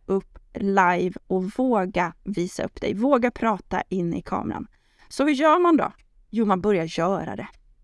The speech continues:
Man skriver ner ett par rader vad man ska säga. Man tränar in det.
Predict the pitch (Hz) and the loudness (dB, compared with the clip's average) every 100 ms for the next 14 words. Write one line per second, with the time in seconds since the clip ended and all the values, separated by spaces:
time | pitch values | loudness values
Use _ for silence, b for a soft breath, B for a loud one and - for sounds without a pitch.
0 | _ _ _ _ _ 262 294 - 302 269 | _ _ _ _ _ 0 2 2 4 4
1 | 233 226 320 b b b - 320 - - | 4 4 2 b b b -2 -2 -6 0
2 | 202 185 262 320 - _ 233 233 302 240 | 4 4 4 0 -8 _ -4 2 4 4
3 | 175 180 247 - 226 202 202 - 208 226 | 4 2 0 -4 0 2 2 -2 -2 0
4 | 190 180 - 220 226 214 214 190 185 185 | 2 0 -2 -4 0 0 2 2 0 0
5 | 202 | -2